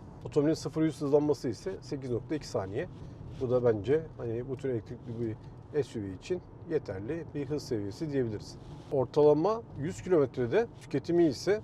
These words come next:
on beş nokta iki ile on yedi nokta beş kilowatt saat arasında değişiyor. E, bu aralarda bir, e, size tüketim sunuyor. Ben bu tüketim değerini birkaç gün böyle kullandığım zamanlar içinde baktığımda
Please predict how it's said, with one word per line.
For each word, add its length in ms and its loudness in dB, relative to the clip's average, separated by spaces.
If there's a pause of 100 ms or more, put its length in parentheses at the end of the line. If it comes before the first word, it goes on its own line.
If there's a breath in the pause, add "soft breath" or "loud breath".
(100)
on 180 6
beş 180 4
nokta 280 4
iki 240 0
ile 340 2 (140)
on 120 4
yedi 220 2
nokta 280 0
beş 180 0
kilowatt 340 6
saat 280 4
arasında 340 4
değişiyor. 480 0 (220)
E, 420 2
bu 160 4
aralarda 560 6 (340)
bir, 140 -2 (500)
e, 140 0
size 180 -2
tüketim 400 -8
sunuyor. 340 -2 (280)
Ben 140 2
bu 60 0
tüketim 420 -2
değerini 260 2
birkaç 280 2
gün 240 0 (280)
böyle 160 2
kullandığım 640 2 (280)
zamanlar 420 0
içinde 460 -4
baktığımda 480 -2